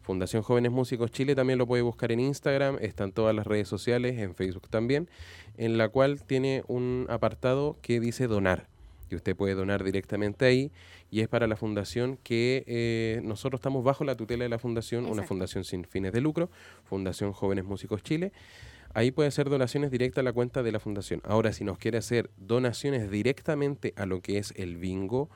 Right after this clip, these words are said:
Speaker 1: o por otro lado, puede también preguntar a nuestras redes sociales, a la red social de la fundación, a la red social de la Orquesta de Cámara Viña del Mar, orquesta guion bajo Vina del Mar,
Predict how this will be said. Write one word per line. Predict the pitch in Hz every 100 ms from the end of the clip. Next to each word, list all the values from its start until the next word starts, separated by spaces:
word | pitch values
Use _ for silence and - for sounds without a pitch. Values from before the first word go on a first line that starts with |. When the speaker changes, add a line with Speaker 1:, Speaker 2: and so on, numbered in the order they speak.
| - - - -
Speaker 1:
o | 104 107 117 120 127 131 - - - - -
por | 139 120
otro | 117 113
lado, | 127 139 156 196 - - - _ _
puede | 117 120 120
también | 120 110 117
preguntar | 117 117 107 98 110 113 123 -
a | 110 107 107 104 104
nuestras | 101 104 98
redes | 104 101
sociales, | 120 185 165 160 143
a | 107
la | 95
red | 95
social | 90 92 95
de | 95
la | 92
fundación, | 104 104 139 143
a | 127
la | 117
red | 104
social | - 131 107 101
de | 98 104
la | 101
Orquesta | - 98 92
de | 90
Cámara | 92 95
Viña | 98 101
del | 120
Mar, | 147 160 - - -
orquesta | - - 110 110
guion | 101 98 98
bajo | 104 - -
Vina | 104 113 143 139
del | 139 147
Mar, | 156 156